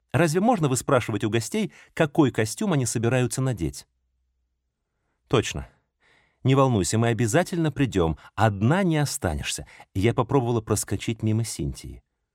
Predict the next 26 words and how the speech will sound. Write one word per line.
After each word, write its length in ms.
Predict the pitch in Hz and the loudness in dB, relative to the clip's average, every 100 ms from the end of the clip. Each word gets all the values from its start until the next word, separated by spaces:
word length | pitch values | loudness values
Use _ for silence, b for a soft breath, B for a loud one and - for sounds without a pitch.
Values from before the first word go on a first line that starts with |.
| _ _ _ _ | _ _ _ _
Но 300 | 90 107 117 | 2 4 4
ее 340 | 90 82 101 101 | 0 -4 0 -2
рука 380 | 92 - 165 - | -2 -2 -2 -2
молниеносно 800 | 92 117 123 113 104 113 160 - | 0 2 2 0 0 -2 -4 -6
схватила 480 | 139 - 92 - 104 | -6 -4 -4 -2 -2
меня 240 | 98 90 | -2 -2
за 120 | 82 85 | -2 -4
локоть. 460 | 73 - 73 - _ _ _ _ _ _ _ _ _ _ _ _ _ - | -4 -8 -18 -20 _ _ _ _ _ _ _ _ _ _ _ _ _ 0
«Каждый 340 | 151 110 98 | 0 2 0
раз 280 | 156 196 - B B | 0 -2 -6 B B
я 160 | 101 | 2
стараюсь 400 | 147 - 170 175 | 2 2 2 2
придумать 400 | - 165 190 214 | 2 0 2 0
какую-нибудь 640 | - 170 147 190 180 175 - | 0 -2 0 0 2 2 2
интересную 640 | 147 147 156 196 - 170 | 0 2 2 2 2 -2
тему 320 | 147 160 160 | 2 0 2
для 120 | 147 151 | 2 2
вечеринки, 460 | 147 123 107 92 | 0 0 0 0
но 160 | 101 113 | 0 2
потом 380 | - - 208 - | 2 2 0 0
обязательно 580 | 117 120 127 185 135 127 | -2 0 0 0 0 0
находится 540 | 123 - 139 127 123 | -2 0 0 0 -2
хоть 220 | - 143 | -2 0
один 240 | 160 147 120 | 2 4 2
ленивый 420 | 113 139 113 95 | 4 2 2 0
пройдоха, 600 | - 113 127 247 - | 2 0 0 -2 -2